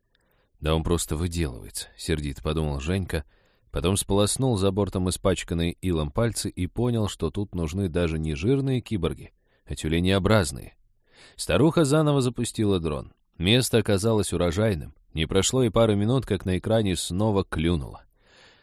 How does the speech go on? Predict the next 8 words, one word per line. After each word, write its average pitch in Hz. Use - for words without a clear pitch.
«Ладно, 104
теперь 107
моя 92
очередь», — 73
со -
вздохом 82
решил 80
лесник 73